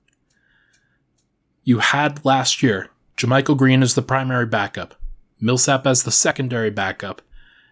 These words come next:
and then McGee as the tertiary option. Zeke Naji was waiting in the wings. It looks like he's going to have a bigger role. It, it, from everything I've heard, from everything I believe, I think that the Nuggets are going to try to develop him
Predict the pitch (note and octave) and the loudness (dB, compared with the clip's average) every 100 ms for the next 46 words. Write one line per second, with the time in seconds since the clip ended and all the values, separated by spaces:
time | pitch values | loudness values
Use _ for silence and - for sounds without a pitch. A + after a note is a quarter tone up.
0 | _ B2 A#2+ A#2+ A#2+ A2+ A#2+ C3 C3+ C3 | _ -2 0 2 0 0 4 6 8 6
1 | - B2 A2 - A2+ G#2+ - - A2+ - | 2 -2 0 0 0 -2 -4 -2 0 0
2 | A2 G#2 G2+ F#2 F#2+ - - _ _ _ | -2 -4 -4 -4 -2 -4 -6 _ _ _
3 | _ _ _ _ _ _ - B2 C3 C#3 | _ _ _ _ _ _ -2 2 2 2
4 | C#3 C#3+ D#3+ D#3 _ - A#2+ B2 C#3 D3 | 0 0 -2 -4 _ -4 2 4 4 4
5 | D3+ D3 D3+ D3+ F#2 - - _ _ _ | 2 2 2 0 -2 -6 -8 _ _ _
6 | _ - C3+ B2+ A#2+ C3+ - D#3 D3 C#3+ | _ -4 -4 0 2 2 2 0 2 0
7 | B2 C#3 C#3 B2+ B2+ A#2 C3 C3 B2+ C#3+ | 2 2 0 0 -2 0 2 2 2 2
8 | E2+ - _ _ C3+ - _ B2+ A#2+ - | 0 -8 _ _ -8 -8 _ -2 -2 -4
9 | _ - - C3+ - D#3+ E3+ F#3 D#3 E3+ | _ -8 -2 -2 0 -4 0 0 0 0
10 | D#3+ C#3 - G#2+ - C#3+ B2+ - D#3+ F3+ | 0 0 -2 -4 -2 -2 -2 -2 -2 -2
11 | E3+ F#3 E3 D3+ D3 C3+ F2+ - _ _ | -2 -2 -2 0 2 0 -2 -12 _ _
12 | _ _ _ _ _ _ _ _ A#2+ C#3+ | _ _ _ _ _ _ _ _ -4 -4
13 | C3 D3 D#3 C#3+ C3 C3 C3 A#2+ B2 C3 | -2 0 2 0 0 -2 -2 2 2 2
14 | B2+ C3+ A#2+ A#2 A#2 F3+ D#3 - A2 G#2+ | 0 -2 -2 -6 0 2 2 0 -6 -6